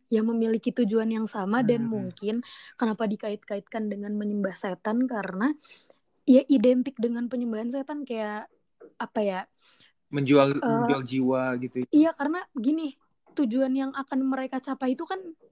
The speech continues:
Speaker 1: men, berat banget.
Speaker 2: Iya.
Speaker 1: New World Order
Speaker 2: Hmm.
Speaker 1: dengan tujuh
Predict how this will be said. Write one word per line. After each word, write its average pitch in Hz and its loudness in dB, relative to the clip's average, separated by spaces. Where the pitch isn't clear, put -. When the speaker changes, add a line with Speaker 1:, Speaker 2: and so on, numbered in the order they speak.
Speaker 1:
men, 233 2
berat 214 4
banget. 254 2
Speaker 2:
Iya. 254 -2
Speaker 1:
New 233 6
World 226 0
Order 226 -2
Speaker 2:
Hmm. 226 -6
Speaker 1:
dengan 214 -2
tujuh 226 0